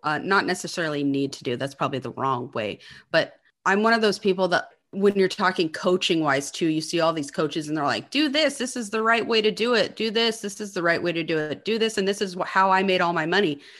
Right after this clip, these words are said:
And I'm more of that person. I'm more of the person that's like, "I tried this and it worked really well for me. It could work well for you, but it's not a one size fits all." And I think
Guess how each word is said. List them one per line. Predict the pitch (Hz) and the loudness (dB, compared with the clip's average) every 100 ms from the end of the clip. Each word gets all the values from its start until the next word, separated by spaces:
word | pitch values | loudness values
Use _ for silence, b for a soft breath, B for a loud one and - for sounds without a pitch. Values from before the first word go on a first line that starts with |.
| B B B | B B B
And | - 185 | 0 4
I'm | 196 202 190 | 4 4 -2
more | - 190 185 185 | -6 0 4 4
of | 175 | 4
that | 170 - - - | 0 0 -10 -6
person. | 175 - - | -4 -4 -2
I'm | 180 190 | 0 2
more | 202 | 2
of | 226 | 0
the | 202 | 0
person | - 190 185 | -2 -2 -4
that's | 160 - | -2 0
like, | 156 151 B B B B - | 0 -2 B B B B -6
"I | 170 185 202 | 2 2 2
tried | 196 - 196 196 208 240 156 | 0 -2 0 2 2 2 2
this | 147 165 - - - _ _ _ _ _ | 2 2 -2 -12 -16 _ _ _ _ _
and | 170 | 0
it | 160 131 | 0 2
worked | 196 196 - | 2 2 0
really | 175 165 | 0 2
well | 156 | 2
for | 160 165 | 2 0
me. | 160 | 0
It | 156 - | -2 -4
could | - 233 349 247 | 0 4 4 4
work | 175 156 | 2 2
well | 156 143 | 2 2
for | 143 135 | 2 0
you, | 135 160 | 0 0
but | 165 | 0
it's | 165 - | 0 0
not | 170 165 | 2 2
a | 160 | 2
one | 156 156 | 2 0
size | 156 151 147 | 0 0 0
fits | - 151 165 | -2 -4 0
all." | 160 110 | 0 0
And | 107 165 | -2 -2
I | |
think | 156 180 160 | 0 0 -2